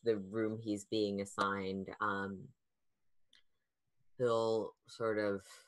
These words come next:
whisper to you, "There's more to that story than our mutual friends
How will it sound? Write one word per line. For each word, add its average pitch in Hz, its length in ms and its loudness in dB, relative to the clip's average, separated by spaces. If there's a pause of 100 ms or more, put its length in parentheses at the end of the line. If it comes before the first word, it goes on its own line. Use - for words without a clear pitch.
(760)
whisper 113 420 0
to 107 80 0
you, 104 460 0 (720)
"There's 117 200 -4
more 139 360 6
to 120 100 2
that 110 240 -2
story 98 560 -2 (420)
than 101 280 -2
our 101 200 -2
mutual 101 500 -4
friends 95 500 -6